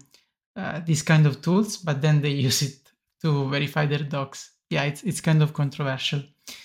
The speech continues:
Um, <laughs> yeah, and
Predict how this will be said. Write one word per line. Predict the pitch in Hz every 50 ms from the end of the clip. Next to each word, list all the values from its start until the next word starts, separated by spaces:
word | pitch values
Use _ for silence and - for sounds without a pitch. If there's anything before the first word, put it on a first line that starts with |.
| - _ _ _ _ -
Um, | 170 160 160 156 151 147 147 151 151 - _ _ _ _ _ _ _ _ _ -
<laughs> | 147 - _ _ _ _ - - 175 - _ _ -
yeah, | 175 165 185 - - - - - - - _ _ _ -
and | 185 180 175 175 190 185